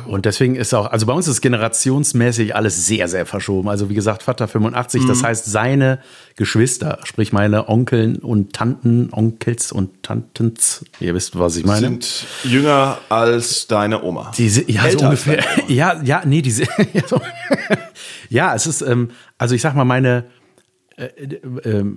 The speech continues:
Speaker 1: meine Cousins und Cousinen haben das Alter von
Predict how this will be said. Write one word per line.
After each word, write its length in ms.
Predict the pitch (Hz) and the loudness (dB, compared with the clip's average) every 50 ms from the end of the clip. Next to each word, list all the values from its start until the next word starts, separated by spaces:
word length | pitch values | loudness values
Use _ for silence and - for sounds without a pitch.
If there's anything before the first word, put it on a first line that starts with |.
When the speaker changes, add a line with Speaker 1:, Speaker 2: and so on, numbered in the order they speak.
| - - | -10 -16
Speaker 1:
meine 800 | 120 117 117 117 113 - 110 107 113 135 151 143 131 127 120 123 | -12 -8 -8 -8 -6 -4 -2 0 2 4 4 4 4 2 0 -2
Cousins 460 | - - 127 101 117 139 175 175 175 | 0 0 2 2 4 2 2 2 0
und 100 | 156 127 | 0 0
Cousinen 640 | - 127 117 98 101 117 151 175 180 185 175 - - | 2 2 0 0 0 0 2 4 4 4 2 2 0
haben 240 | 107 120 139 147 131 | 0 0 2 2 2
das 280 | 117 110 - - - | 2 2 -2 -4 -2
Alter 440 | 113 113 123 143 143 - 147 143 139 143 - 135 127 113 107 110 - - - 120 | 0 2 2 2 0 2 0 0 0 -2 -6 -6 -6 -6 -6 -6 -10 -12 -12 -12
von 440 | 113 - - 120 113 110 110 120 120 | -10 -6 -2 0 2 2 2 0 -4